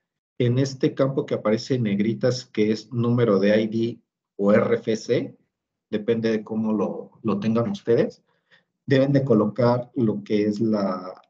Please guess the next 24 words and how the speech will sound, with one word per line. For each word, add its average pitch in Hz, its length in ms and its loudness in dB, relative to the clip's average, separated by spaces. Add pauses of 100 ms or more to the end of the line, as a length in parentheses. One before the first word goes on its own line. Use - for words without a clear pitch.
(240)
el 104 180 2
R 110 240 2
F 107 180 -4
C 107 280 -2
de, 101 460 -4
de, 92 680 -6 (120)
de 104 80 -4
nuestro 98 340 -4
chofer. 127 580 -2 (680)
Eh, 95 420 -2 (280)
algo 123 260 4
importante 131 1000 -4 (380)
que 95 420 -8
considerar, 104 1120 -2 (240)
el 110 220 0
sat 127 320 -4
sí - 420 -4
valida 123 380 -2
que 123 80 -6
exista - 380 -8
el 107 100 0
R 104 240 -2
F 101 180 -6
C. 104 360 -6